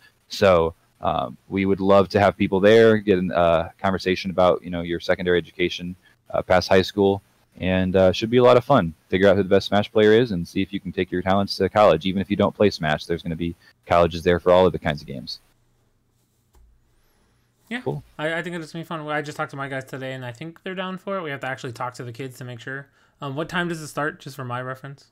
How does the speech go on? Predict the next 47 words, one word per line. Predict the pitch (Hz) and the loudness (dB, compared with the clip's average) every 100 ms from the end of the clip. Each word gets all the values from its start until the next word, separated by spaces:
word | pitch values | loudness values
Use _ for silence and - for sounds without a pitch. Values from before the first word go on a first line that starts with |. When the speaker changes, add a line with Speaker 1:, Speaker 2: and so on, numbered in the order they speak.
| _ 127 | _ 6
Speaker 1:
So | 113 | 6
we're | - 120 127 | 8 6 6
gonna | 143 | 6
start | - 127 - | 6 2 2
check-in | - 117 - 131 139 139 - | 2 2 4 2 2 -2 2
as | 104 95 | 2 4
early | 110 110 110 | 2 4 4
as | 98 107 | 2 0
eight | 107 - | -4 -2
thirty. | 104 110 135 143 - | 0 0 -2 -4 -8
Speaker 2:
Okay. | 127 | -8
Speaker 1:
Um, | 117 92 87 85 - _ - | -2 0 0 -2 -8 _ -6
I | 92 | -2
know | 95 98 | 2 4
that | 95 60 | 2 0
some | - 95 | -4 -6
of | |
the | |
Chicago | 87 95 95 | 0 2 2
schools | - 104 | 0 -2
have | 92 | 0
a | 92 | 0
long | 92 92 | 2 2
drive | 95 98 110 | 4 4 4
'cause | 92 | -2
we | 78 92 | -2 2
did | 98 90 | 2 2
when | 87 | -2
we | 92 | 0
went | 98 - | -2 -2
to | |
the | 90 | 2
Oswego | 85 117 104 117 | 2 4 4 4
Speaker 2:
Exactly. | 127 | 4
Speaker 1:
East | - - | 0 0
one. | 139 160 202 - - | 2 2 0 -4 -20
Speaker 2:
<laughs> | _ - | _ 4
Speaker 1:
Um, | 107 95 92 | 6 6 2
but, | 87 101 98 | 4 6 6
uh, | 104 98 92 | 6 6 6
the | 92 | 4
tournament | - 117 104 | 2 2 2
will | 101 | -2
start | - 101 | 2 4
at | 92 | 4
nine | 90 87 82 | 0 -2 -4
thirty. | 80 67 67 | -6 -8 -12